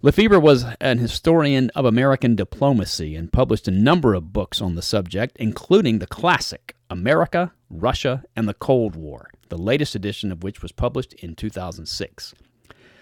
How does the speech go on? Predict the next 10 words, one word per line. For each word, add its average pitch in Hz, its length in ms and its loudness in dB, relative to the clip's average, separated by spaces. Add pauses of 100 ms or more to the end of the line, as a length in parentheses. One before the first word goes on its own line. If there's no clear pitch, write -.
(240)
Lefebvre 226 360 4
studied 202 340 4
under 156 180 2
the 117 100 4
legendary 135 500 4
William 175 600 0 (120)
Appleman 147 500 2
Williams 113 560 4
at - 100 -14
Wisconsin, 147 640 -2